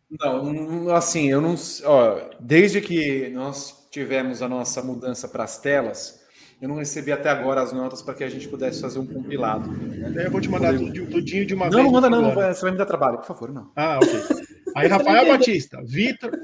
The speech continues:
Speaker 2: Vitor sem o topete lindo da E S P N, que decepção.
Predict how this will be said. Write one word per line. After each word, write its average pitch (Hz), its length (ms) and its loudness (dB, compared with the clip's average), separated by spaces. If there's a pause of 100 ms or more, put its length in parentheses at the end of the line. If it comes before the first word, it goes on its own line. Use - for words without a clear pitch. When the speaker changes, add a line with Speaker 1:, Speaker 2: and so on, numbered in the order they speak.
(120)
Speaker 2:
Vitor 214 380 0
sem 220 160 -4
o 214 60 -2
topete 196 480 0
lindo 196 260 -2
da 196 100 2
E 196 40 2
S 190 200 0
P 180 120 -4
N, 156 300 0
que 160 60 -6
decepção. 151 680 -6